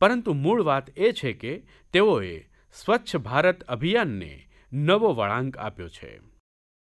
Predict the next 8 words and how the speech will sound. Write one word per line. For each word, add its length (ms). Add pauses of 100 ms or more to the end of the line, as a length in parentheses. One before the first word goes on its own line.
(600)
અને 180
તેઓએ 380 (420)
પૂરા 240
જિલ્લામાં 680 (300)
ભાઈ 320
નંબર 360
વનનું 440
એક 220